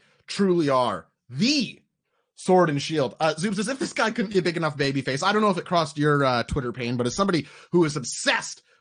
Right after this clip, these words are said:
with C M Punk and stalks the guy, basically, I saw that, uh, the sneaker show he was on this week, I think it was a complex dot com.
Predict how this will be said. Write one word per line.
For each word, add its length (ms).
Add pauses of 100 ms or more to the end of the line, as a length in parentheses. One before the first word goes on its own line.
with 120
C 220
M 160
Punk 240
and 100
stalks 500
the 80
guy, 240
basically, 580 (240)
I 80
saw 360
that, 360
uh, 380
the 100
sneaker 400
show 260
he 80
was 160
on 160
this 160
week, 160
I 40
think 120
it 40
was 100
a 40
complex 680
dot 240
com. 460